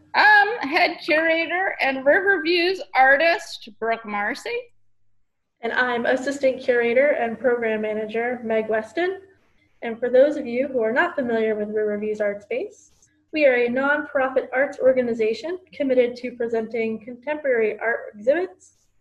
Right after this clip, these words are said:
Speaker 2: multidisciplinary programs, and events as diverse as our community.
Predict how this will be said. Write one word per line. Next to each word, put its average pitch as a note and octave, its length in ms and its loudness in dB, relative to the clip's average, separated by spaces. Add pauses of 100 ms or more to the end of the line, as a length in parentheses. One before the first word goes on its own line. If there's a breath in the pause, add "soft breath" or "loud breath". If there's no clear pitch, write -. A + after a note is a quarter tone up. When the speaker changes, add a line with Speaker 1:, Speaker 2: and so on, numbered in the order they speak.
(140)
Speaker 2:
multidisciplinary C4 1000 2
programs, D4+ 720 -2 (420)
and A3+ 80 -6
events C#4+ 400 0
as C4+ 140 2
diverse B3+ 400 -2
as C4 100 -4
our A#3+ 220 -4
community. A#3+ 560 -10